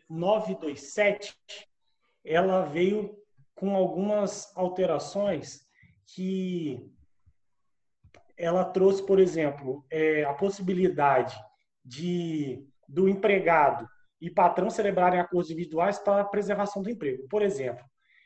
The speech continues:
é, eles poderão negociar períodos futuros de férias, poderão negociar,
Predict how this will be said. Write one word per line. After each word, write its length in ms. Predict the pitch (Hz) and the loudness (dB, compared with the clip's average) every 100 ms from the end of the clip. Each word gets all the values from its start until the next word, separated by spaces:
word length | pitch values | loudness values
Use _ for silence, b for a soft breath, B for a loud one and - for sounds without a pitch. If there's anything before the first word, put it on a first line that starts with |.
| b | b
é, 260 | 151 156 | 0 0
eles 140 | 165 190 | 0 -2
poderão 440 | 220 208 202 208 | 0 2 4 4
negociar 760 | 202 190 196 - 190 180 180 - | 2 2 0 0 2 4 4 2
períodos 480 | 208 196 190 247 - | 0 2 2 -2 -8
futuros 400 | 208 196 170 156 | -12 -8 -6 -6
de 80 | 151 | -6
férias, 500 | - 165 190 185 185 - _ _ _ _ - | -4 0 0 0 -6 -14 _ _ _ _ -4
poderão 420 | 180 185 190 202 | 0 2 2 2
negociar, 680 | 196 185 190 190 180 185 | 2 0 0 2 4 4